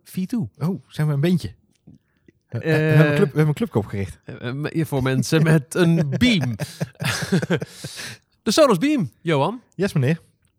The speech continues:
Speaker 2: Wat vinden we ervan?
Speaker 1: Ehm,
Speaker 2: Zullen we het heel kort houden? Nee.
Speaker 1: <laughs> Laten we, nee, <laughs> laten we het kort houden. Topding.
Speaker 2: Ja.
Speaker 1: Tot de volgende keer.
Speaker 2: Dit was V two.
Speaker 1: Laten we eens eventjes, eh, gaan, gaan luisteren. Nee, la-, laten we even in het kort vertellen wat, wat het is. Ehm,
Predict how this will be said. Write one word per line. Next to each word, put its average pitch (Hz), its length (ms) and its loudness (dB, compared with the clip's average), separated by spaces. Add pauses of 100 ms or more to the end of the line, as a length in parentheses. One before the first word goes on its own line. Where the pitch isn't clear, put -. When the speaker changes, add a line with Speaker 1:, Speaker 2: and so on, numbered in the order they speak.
(500)
Speaker 2:
Wat 156 140 -2
vinden 240 180 2
we 247 60 2
ervan? 143 260 4 (560)
Speaker 1:
Ehm, 202 300 2
Speaker 2:
Zullen 196 160 -8
we 196 120 2
het 196 120 4
heel 240 140 4
kort 254 180 2
houden? 254 400 2
Nee. 180 120 4 (240)
Speaker 1:
<laughs> 226 280 2
Laten 247 260 4
we, 214 80 -8
nee, 196 200 0
<laughs> - 20 -2
laten 196 160 4 (160)
we - 80 -2
het 240 80 0
kort 302 180 4
houden. 277 280 4 (120)
Topding. 311 600 4
Speaker 2:
Ja. 175 140 4
Speaker 1:
Tot - 180 2
de 147 60 -2
volgende 202 240 0
keer. 233 360 0 (460)
Speaker 2:
Dit 233 100 -14
was 208 180 0
V 165 140 2
two. - 240 0 (520)
Speaker 1:
Laten 180 200 0
we 247 60 2
eens 214 80 0
eventjes, 185 280 -6
eh, 165 180 -4
gaan, 160 200 -6
gaan 147 80 -6
luisteren. 139 480 -4
Nee, 147 180 -4
la-, 190 140 0
laten 220 180 -2
we 247 80 -4
even 170 260 -8
in 175 40 0
het 180 100 0
kort 214 160 2
vertellen 160 240 0
wat, 165 240 0
wat 165 180 -2
het 135 280 2
is. - 400 -10 (160)
Ehm, 143 580 0